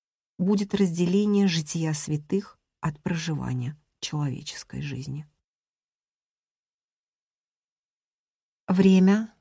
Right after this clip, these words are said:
и тело. Целый — это не только вмещающий своих мёртвых, это ещё и целый во времени. Исцеление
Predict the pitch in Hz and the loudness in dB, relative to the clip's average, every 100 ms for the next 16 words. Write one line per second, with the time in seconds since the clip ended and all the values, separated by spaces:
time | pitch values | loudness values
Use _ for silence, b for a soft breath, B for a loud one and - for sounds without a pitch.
0 | _ _ _ 190 190 - - - - 151 | _ _ _ -4 -2 -4 -4 -6 -12 -14
1 | _ _ _ _ _ _ _ _ _ _ | _ _ _ _ _ _ _ _ _ _
2 | _ _ _ _ - - 269 247 156 151 | _ _ _ _ -4 0 2 2 2 -2
3 | _ _ _ _ _ 190 180 180 185 226 | _ _ _ _ _ -4 2 2 2 -2
4 | 214 185 175 170 170 - - 175 160 175 | 0 0 2 2 2 -2 -6 -6 -6 -6
5 | - - - - 160 156 - 170 143 - | -8 -8 -6 -4 -4 -4 0 2 2 -2
6 | - - - - _ _ _ _ _ _ | -12 -12 -16 -20 _ _ _ _ _ _
7 | - 151 - 143 147 135 131 - - 147 | -16 -12 -8 -6 -6 -6 -6 -2 -2 -2
8 | 143 143 143 135 170 160 143 113 - 170 | -2 -4 -4 -2 0 2 0 0 -8 -14
9 | - _ _ _ _ _ _ _ _ _ | -18 _ _ _ _ _ _ _ _ _
10 | - 147 - - 147 170 196 139 - | -8 -8 -4 -2 0 4 4 2 -6